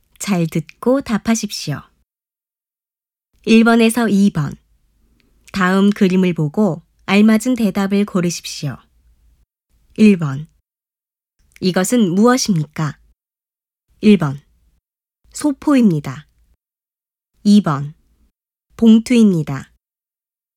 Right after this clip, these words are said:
삼 번. 우체통입니다. 사 번.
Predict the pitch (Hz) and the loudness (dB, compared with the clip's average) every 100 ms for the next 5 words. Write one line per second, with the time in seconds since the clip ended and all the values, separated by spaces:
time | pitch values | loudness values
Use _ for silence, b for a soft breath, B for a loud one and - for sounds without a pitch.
0 | _ _ _ _ - 262 233 185 147 - | _ _ _ _ -4 0 2 0 -4 -10
1 | _ _ _ _ _ _ _ _ - 220 | _ _ _ _ _ _ _ _ -2 0
2 | 226 269 262 254 220 170 151 147 135 151 | 2 -2 -2 0 2 0 -4 -8 -10 -12
3 | _ _ _ _ _ _ _ _ _ _ | _ _ _ _ _ _ _ _ _ _
4 | _ _ - 220 214 202 143 143 | _ _ -12 -4 -2 -2 -6 -8